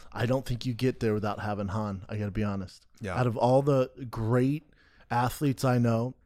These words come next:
Speaker 1: and some entertainers, that Han is so deep. There's a level of incurable hunger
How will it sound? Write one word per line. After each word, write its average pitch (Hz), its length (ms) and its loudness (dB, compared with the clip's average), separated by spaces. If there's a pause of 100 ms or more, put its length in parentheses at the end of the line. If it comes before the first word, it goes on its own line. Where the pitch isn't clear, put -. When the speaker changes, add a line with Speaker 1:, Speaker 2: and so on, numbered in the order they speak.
(100)
Speaker 1:
and 147 320 0
some 190 320 6
entertainers, 135 680 2 (340)
that 131 220 2
Han 156 440 2
is 120 120 0
so 147 340 4
deep. 127 380 0
There's 113 200 0
a 113 80 4
level 139 600 2 (200)
of 110 460 0 (220)
incurable 147 840 2
hunger 110 600 0